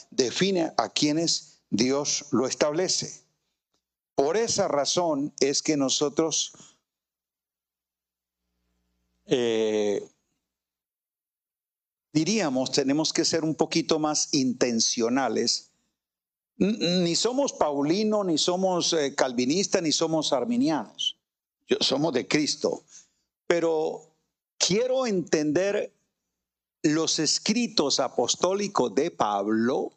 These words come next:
porque es el perito arquitecto al que el Señor escogió y le dio las directrices para edificar a la iglesia en Cristo.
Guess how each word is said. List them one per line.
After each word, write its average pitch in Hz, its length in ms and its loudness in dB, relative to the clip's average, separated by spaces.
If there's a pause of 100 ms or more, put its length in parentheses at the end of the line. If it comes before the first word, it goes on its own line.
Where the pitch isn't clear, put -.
(1040)
porque 208 420 0
es 254 160 0
el 285 240 -2
perito 233 540 0
arquitecto 202 800 0
al 202 140 -2
que 180 100 2
el 147 120 0
Señor 151 420 0
escogió 151 720 0 (420)
y 185 200 2
le 160 200 2
dio 220 540 0
las 147 260 0
directrices 151 920 0
para 139 380 0
edificar 127 640 0
a 165 80 0
la 127 120 -2
iglesia 139 520 0
en 139 140 -2
Cristo. - 800 -2